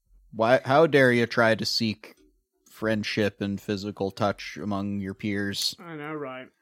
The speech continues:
Speaker 2: And,
Speaker 1: How
Speaker 2: uh,
Speaker 1: dare
Speaker 2: how
Speaker 1: you have to have a platonic hug with the friend who you just went through some shit with? How dare you? Don't do that. We want to impose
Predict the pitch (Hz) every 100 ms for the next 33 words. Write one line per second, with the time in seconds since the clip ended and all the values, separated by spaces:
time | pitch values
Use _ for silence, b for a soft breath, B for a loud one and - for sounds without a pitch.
0 | _ _ - 208 185 180 175 165 160 139
1 | 143 143 135 127 - 123 135 127 117 117
2 | 107 131 127 117 - 127 110 117 - 104
3 | - 120 117 113 117 107 98 110 110 110
4 | - 117 110 120 110 123 110 120 117 -
5 | 170 220 175 160 135 117 98 104 _ 180
6 | 208 - 117 107 120 143 123 131 170 180
7 | 135 131 127 - 123 _ _ 139 113 -
8 | 151 147